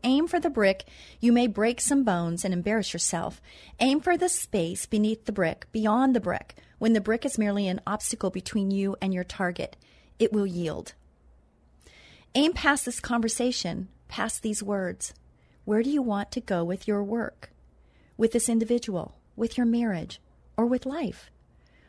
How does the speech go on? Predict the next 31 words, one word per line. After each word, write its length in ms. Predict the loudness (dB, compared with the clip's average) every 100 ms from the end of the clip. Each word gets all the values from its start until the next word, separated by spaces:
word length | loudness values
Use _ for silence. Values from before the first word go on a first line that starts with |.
| _ -8
What 240 | -2 -2 0
is 240 | 0 0
your 100 | 0
destination? 800 | 0 -2 -2 0 0 -2 -6 -8 -12 _ _ _ -20 -20 -12 -4
That's 320 | -4 -2 -2
your 80 | -2
chopping 460 | -4 -4 -2 -2
block. 420 | -2 -6 -8 -14 -20 _ -20 -16 0
Aim 160 | 2 2
for 160 | 0
that 540 | 2 2 2 0 -6 -18 _ 0
in 120 | 2
every 280 | 2 2 2
important 460 | 2 0 -2 -2 -6
conversation." 880 | -4 -4 -4 -2 -4 -4 -6 -8 -14 _ -20 -20 -4
And 120 | 0
I 80 | 2
wrote 280 | 4 4 2
next 320 | 0 -2 -4
to 80 | -2
this, 340 | -2 -4 -8 -2
"intent." 640 | 0 0 -4 -8 -8 -12 -18 _ _ _ _ -20 -10 -2
You 120 | -2
have 220 | 0 -2
to 120 | 0
understand 680 | 2 2 0 0 0 2 0
what 200 | 0 -2
the 60 | -2
big 300 | -2 -2 -2
picture 420 | -6 -6 -6 -6
is. 340 | -6 -6 -8